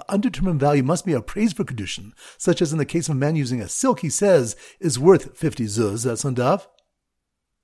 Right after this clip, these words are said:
Zion. Good. Number nine,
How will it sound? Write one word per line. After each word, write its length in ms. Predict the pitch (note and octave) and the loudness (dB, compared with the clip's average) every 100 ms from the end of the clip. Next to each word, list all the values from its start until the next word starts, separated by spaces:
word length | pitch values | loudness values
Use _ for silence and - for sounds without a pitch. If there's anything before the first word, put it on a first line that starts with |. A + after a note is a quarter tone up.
| _ _ _ _ _ _ _ _ _ _ _ _ _ _ _ _ D3+ | _ _ _ _ _ _ _ _ _ _ _ _ _ _ _ _ -8
Zion. 540 | A2+ G2 G2+ F#2 F#2+ | -4 -4 -4 -6 -2
Good. 180 | D3 E3 | 0 0
Number 240 | C#3+ D3+ | 0 -2
nine, 560 | C#3 G2+ A2+ A2 F#2+ | -4 -6 -6 -6 -8